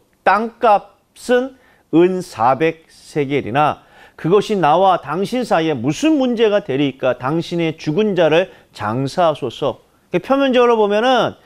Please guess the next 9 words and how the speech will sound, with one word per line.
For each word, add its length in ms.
생각해 600
주는 300
것 100
같은데 960
에불론의 1200
본능, 600
욕망이 640
드러나는 480
거예요. 560